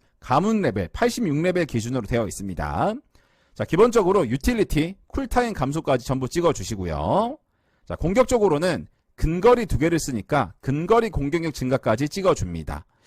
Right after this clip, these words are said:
어, 방어 쪽이 이제 중요한데 방어력 증가 찍어주시고요. 치명타 저항 증가, 그리고 회피까지 찍어주시면 됩니다.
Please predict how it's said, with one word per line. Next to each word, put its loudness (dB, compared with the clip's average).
어, 4
방어 4
쪽이 -2
이제 0
중요한데 0
방어력 2
증가 0
찍어주시고요. 0
치명타 0
저항 0
증가, -4
그리고 4
회피까지 0
찍어주시면 -4
됩니다. -4